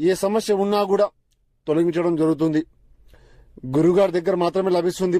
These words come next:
పూర్తి పరిష్కారం, పరిహారం లభిస్తుంది. గురుగారికి ఫోన్ చేసి చెప్పండి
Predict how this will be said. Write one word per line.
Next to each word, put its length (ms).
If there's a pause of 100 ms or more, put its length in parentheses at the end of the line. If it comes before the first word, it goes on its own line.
పూర్తి 300
పరిష్కారం, 460 (280)
పరిహారం 400
లభిస్తుంది. 420 (880)
గురుగారికి 420
ఫోన్ 200
చేసి 180
చెప్పండి 280